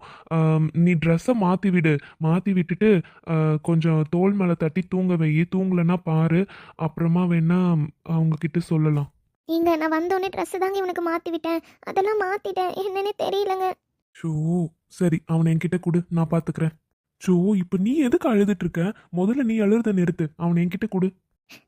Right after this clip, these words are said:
Speaker 2: மாமா.
Speaker 1: ஒண்ணும் இல்லம்மா, கொடு.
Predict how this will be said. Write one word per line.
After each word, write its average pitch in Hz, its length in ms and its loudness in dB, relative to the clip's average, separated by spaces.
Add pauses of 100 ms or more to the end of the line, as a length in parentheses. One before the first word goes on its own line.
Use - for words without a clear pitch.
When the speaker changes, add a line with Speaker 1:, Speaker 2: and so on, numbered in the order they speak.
(380)
Speaker 2:
மாமா. 415 280 0 (880)
Speaker 1:
ஒண்ணும் 180 440 0
இல்லம்மா, 175 680 0
கொடு. 190 420 -2